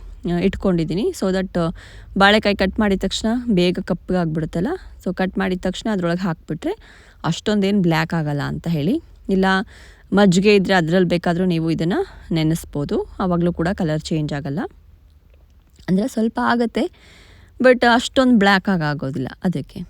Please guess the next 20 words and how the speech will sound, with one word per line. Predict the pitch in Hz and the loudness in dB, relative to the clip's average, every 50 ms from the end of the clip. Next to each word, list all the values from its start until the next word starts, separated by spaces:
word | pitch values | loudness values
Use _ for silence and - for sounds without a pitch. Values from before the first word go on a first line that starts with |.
| - - - - - | -16 -20 -20 -20 -10
So | - - | -4 -2
ನಾನಿವಾಗೆಲ್ಲ | 240 226 220 214 202 196 180 180 185 208 - 392 - - - | 0 2 2 2 2 4 4 4 4 2 2 0 -2 -6 -4
ಸ್ವಲ್ಪ | - 233 214 208 - | 0 0 0 2 2
ಉದ್ದುದಕ್ಕೆ | 202 185 175 185 180 196 190 - | 0 2 2 2 2 2 0 -2
ಕಟ್ | 233 - 196 175 - 185 | -4 -4 -4 -4 -2 -2
ಮಾಡ್ಕೊಂಡಿದ್ದೀನಿ. | 175 170 - - 160 156 156 - 165 185 247 415 - - - - - - - - - - | -4 -2 -2 -2 -2 -2 -2 -2 -2 -2 -2 -2 -4 -8 -18 -20 -20 -20 -16 -8 0 4
ಬಾಳೆಕಾಯಿ | 180 202 214 226 233 254 247 233 | 4 6 6 4 4 2 2 2
ಬೆಂದ್ಮೇಲೆ | 196 196 202 202 208 220 | 2 2 2 0 0 0
ತುಂಬ | 220 - 185 190 190 | 0 0 0 0 0
ಸಾಫ್ಟ್ | 214 - 196 175 185 - - - | 0 0 0 0 0 -2 -2 -4
ಆಗಿಬಿಡುತ್ತೆ. | 185 180 165 156 143 - - - 214 277 381 359 - _ _ _ - | -4 -2 -2 -4 -4 -6 -6 -4 -4 -2 -2 -4 -6 _ _ _ -2
ತುಂಬ | 247 254 269 | 0 0 0
ಚಿಕ್ಕ | 269 - 269 226 - | 2 0 -2 -2 -2
ಚಿಕ್ಕದಾಗಿ | - 226 220 214 214 - | -2 -2 0 -2 -2 -2
ಕಟ್ | - 196 - - | -4 -6 -4 -4
ಮಾಡ್ಕೊಂಡ್ಬಿಟ್ರೆ | 190 185 - - 185 180 180 180 - 208 233 370 403 - - - - - - - - - - | -4 -4 -4 -4 -4 -2 -2 -2 -2 -4 -4 -4 -6 -8 -14 -20 -20 -20 -20 -20 -20 -12 -6
ಅದು | - 180 175 185 185 185 185 175 175 175 170 | -4 -2 0 2 4 4 4 4 4 2 2
ಮ್ಯಾಶ್ | 170 196 196 220 202 208 214 214 226 - 233 | 0 -2 0 0 2 2 2 2 2 0 0
ಆಗೋಗುತ್ತೆ, | 190 160 151 151 143 139 147 - - - 170 | 0 0 0 -2 -2 -4 -6 -6 -6 -6 -4
ತಿನ್ನೋವಾಗ | - 226 208 208 196 196 190 180 | -2 -2 -2 0 0 0 0 0